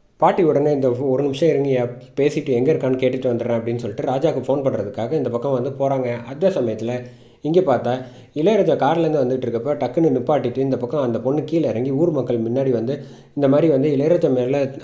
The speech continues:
ஆ, தேவையில்லாம வந்து பொய்யா போ-, வந்து பழிய தூக்கி போட்டுறாங்க.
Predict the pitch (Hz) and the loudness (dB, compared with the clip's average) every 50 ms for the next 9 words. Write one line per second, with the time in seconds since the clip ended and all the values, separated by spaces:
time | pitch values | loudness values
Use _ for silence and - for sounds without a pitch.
0 | - 113 117 113 117 113 110 110 - 131 160 175 170 151 143 139 139 147 147 131 | -6 -2 -2 0 0 0 -2 0 0 2 4 6 4 4 4 2 2 2 2 2
1 | 117 120 143 143 - 139 143 151 165 165 156 143 127 127 123 117 113 117 147 151 | 2 0 -2 -2 0 0 0 2 4 2 2 2 0 0 0 0 2 0 0 0
2 | - 127 135 165 170 160 147 135 123 143 135 - 131 - - 127 120 117 117 117 | 0 2 2 2 2 2 0 -2 -2 -2 -2 -2 -4 -2 -2 0 0 2 2 0
3 | 117 | 0